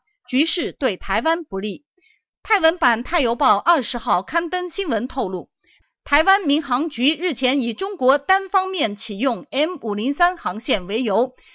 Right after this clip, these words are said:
拒绝审批东方航空公司、厦门航空公司在春节客运高潮期间增加的一百七十六趟班机，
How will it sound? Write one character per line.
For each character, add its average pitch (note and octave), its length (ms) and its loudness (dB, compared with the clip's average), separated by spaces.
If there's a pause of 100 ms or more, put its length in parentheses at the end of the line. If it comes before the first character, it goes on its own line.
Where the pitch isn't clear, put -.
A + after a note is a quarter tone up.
(140)
拒 G#4+ 200 4
绝 B3+ 200 6
审 G#3 260 -2
批 D#4+ 380 -2
东 F#4+ 220 -4
方 F#4 220 2
航 A#3+ 200 -4
空 C#4+ 140 0
公 D4 180 0
司、 D4 320 -6 (220)
厦 F#4+ 260 2
门 A#3 220 -2
航 A3 180 -2
空 B3 140 -2
公 B3+ 160 0
司 C4+ 320 -4 (260)
在 A3+ 180 2
春 G4 280 -6
节 C4 240 2
客 F4 260 -4
运 A3+ 240 0
高 F4+ 220 4
潮 A3+ 180 2
期 B3+ 160 -6
间 D4+ 300 -2
增 F#4 200 -6
加 F4 200 4
的 F#3 240 -2
一 D4 160 -4
百 F3+ 180 -2
七 F4 220 -4
十 - 100 -6
六 D4 220 0
趟 F3+ 280 -6
班 A#3 220 -4
机， B3+ 300 -4